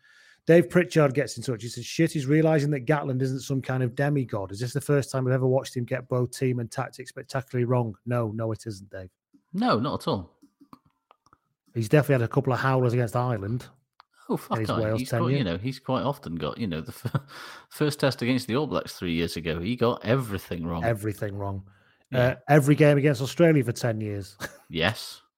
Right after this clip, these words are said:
Speaker 2: Every game
Speaker 1: No,
Speaker 2: against the
Speaker 1: so,
Speaker 2: All Blacks
Speaker 1: yeah,
Speaker 2: for ten years.
Speaker 1: I, I do
Speaker 2: Yeah.
Speaker 1: think 'cause he's gone away now, and because it's the trouble with the Lions, um, context, isn't it? Same with McGeechan.
Speaker 2: Mm.
Speaker 1: McGeechan is this incredible coach. If you ask lots of people, Scottish fans, for example, they'll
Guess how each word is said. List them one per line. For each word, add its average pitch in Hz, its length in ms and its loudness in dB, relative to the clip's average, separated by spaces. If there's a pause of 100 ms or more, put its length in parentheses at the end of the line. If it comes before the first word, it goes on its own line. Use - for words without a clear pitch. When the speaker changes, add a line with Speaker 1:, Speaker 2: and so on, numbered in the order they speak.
(800)
Speaker 2:
Every 92 240 0
game 87 140 4
Speaker 1:
No, - 140 10
Speaker 2:
against 170 200 6
the 180 60 10
Speaker 1:
so, 180 80 10
Speaker 2:
All 175 60 8
Blacks 156 220 0
Speaker 1:
yeah, 165 200 0
Speaker 2:
for - 60 -6
ten 160 100 -4
years. 160 180 -6
Speaker 1:
I, 147 60 -6 (280)
I 151 80 -6
do 190 140 4
Speaker 2:
Yeah. 185 60 8
Speaker 1:
think 156 220 0 (180)
'cause 170 180 2
he's 165 140 0
gone 170 180 6
away 160 340 4
now, 104 260 -4
and 107 140 -8
because 131 300 0 (320)
it's 135 180 -4
the 202 80 0
trouble 226 340 2
with 214 140 2
the 202 100 4
Lions, 175 760 2 (280)
um, 127 420 -4 (960)
context, 139 680 -2
isn't 147 200 -4
it? 110 120 -6
Same 165 200 2
with 165 180 2 (160)
McGeechan. 156 480 6
Speaker 2:
Mm. 120 60 2
Speaker 1:
McGeechan 160 420 6
is 135 140 0
this 135 200 0
incredible 147 840 2
coach. 139 500 2
If 135 120 2
you 156 80 4
ask 147 140 -2
lots 165 280 2
of 143 80 -4
people, 113 460 -2
Scottish 147 400 0
fans, 123 260 -2
for - 100 -8
example, 110 420 -6
they'll 127 340 0